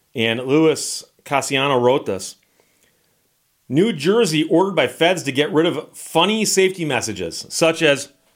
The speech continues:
'Hocus pocus, drive with focus.'" <laughs> Now, I'm assuming, I'm assuming that they put that up around Halloween, but I don't know. Some of the signs read, uh, "We'll be blunt,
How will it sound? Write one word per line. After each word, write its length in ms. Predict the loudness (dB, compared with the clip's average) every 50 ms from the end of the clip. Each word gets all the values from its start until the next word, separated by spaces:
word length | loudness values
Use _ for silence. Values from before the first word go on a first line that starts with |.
| _ _ _ _ _ _
'Hocus 400 | 0 0 0 0 2 -2 -8 -4
pocus, 640 | 0 2 2 2 2 0 -2 -2 -2 -6 -6 -10 _ _ _ _ _ _ _ _ _ _ _
drive 380 | -4 0 2 2 2 2 0 0
with 160 | 0 0 0
focus.'" 560 | 2 0 0 0 0 -2 -4 -4 -6 -8 -12 _ _ _ -8
<laughs> 100 | -8 -8 -6 -8 -10 -10 -8 -10 -10 -10 -8 -10 -12 -12 -10 -8 -8 -6 -4
Now, 160 | -4 -6 -2 -2
I'm 200 | -2 0 2 2
assuming, 840 | 0 0 -2 -8 -10 -6 -2 -2 0 0 0 0 -2 -4 -8 -12 _ _ _ _ _ _ _ _ _ _ _ _ _ _ _ _ _ _ -4
I'm 200 | -2 -2 -2 -2
assuming 600 | -4 -6 -6 -4 0 0 0 2 0 -2 -4 -6 -14 _ _ _ _ _ -20 -20 -20 -20 _ _ -10
that 100 | -4 -2
they 80 | -2
put 260 | -2 0 0 0 0 2
that 120 | 0 0
up 120 | 0 0 2
around 260 | 2 2 2 0 0
Halloween, 680 | -2 -2 0 2 0 0 0 -2 -4 -4 -6 -8 -12 _ -6
but 140 | -6 -6 -2
I 160 | 0 0 0
don't 220 | 0 0 -2 -4 -6
know. 260 | -10 -12 -16 -18 -20 _ _ _ _ -20 _ _ _ _ _ _ _ _ _ _ _ _
Some 240 | -4 0 0 2 4
of 40 | 2
the 60 | 2
signs 380 | 2 2 2 2 2 0 0
read, 320 | 2 2 2 2 2 0 -2 -2 0
uh, 340 | 2 2 4 4 2 2 0
"We'll 260 | -2 0 0 0 0 0
be 140 | -2 -4
blunt, 500 | -4 -2 0 2 2 2 2 -2 -6 -12